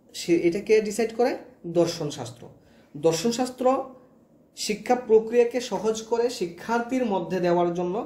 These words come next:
কাজ করে থাকে প্রতিনিয়ত। প্রতিনিয়ত যারা দার্শনিক রয়েছে, তারা চিন্তা করে যে কিভাবে একটা শিশুকে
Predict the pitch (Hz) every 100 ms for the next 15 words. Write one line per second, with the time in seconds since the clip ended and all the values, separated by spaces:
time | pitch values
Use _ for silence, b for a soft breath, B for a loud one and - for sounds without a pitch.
0 | - 160 - 156 151 156 156 160 190 190
1 | 185 156 120 - - 180 226 226 233 233
2 | 208 180 170 156 - 226 226 202 180 165
3 | - B B - 185 190 208 208 208 233
4 | 208 165 165 B 160 170 - 208 214 240
5 | 247 254 B B B B - 175 226 226
6 | 196 226 214